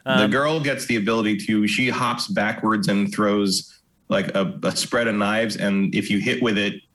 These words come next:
Speaker 1: at the end of a combo, it su-, it re-, it charges up your, your psychic meter, like, way more than it normally would. So that's
Speaker 2: Yep.
Speaker 1: a way to keep your meter up so you can continue to throw stuff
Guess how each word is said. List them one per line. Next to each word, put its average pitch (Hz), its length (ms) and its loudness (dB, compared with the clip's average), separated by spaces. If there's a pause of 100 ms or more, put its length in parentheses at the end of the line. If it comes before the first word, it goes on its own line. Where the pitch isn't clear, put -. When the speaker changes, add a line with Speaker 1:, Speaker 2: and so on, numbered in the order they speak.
Speaker 1:
at 95 140 0
the 107 100 0
end 104 120 2
of 95 80 0
a 95 60 -2
combo, 101 680 0 (220)
it 101 200 0
su-, - 280 0
it 123 160 0
re-, 113 200 2
it 113 140 -2
charges 120 460 0
up 104 160 0
your, 98 100 2 (120)
your 98 200 2
psychic 95 500 -2
meter, 90 540 0 (300)
like, 90 160 -2
way 104 180 2
more 98 260 2
than 90 140 2
it - 80 0
normally 85 380 2
would. 76 340 0
So 95 100 0
that's 131 200 4
Speaker 2:
Yep. 92 80 0
Speaker 1:
a 95 40 0
way 101 120 2
to 95 80 0
keep 107 180 0
your 101 80 2
meter 98 260 2
up 90 80 0
so - 80 -4
you 95 60 0
can 98 80 2
continue 95 360 2
to 92 80 2
throw 90 260 2
stuff - 380 0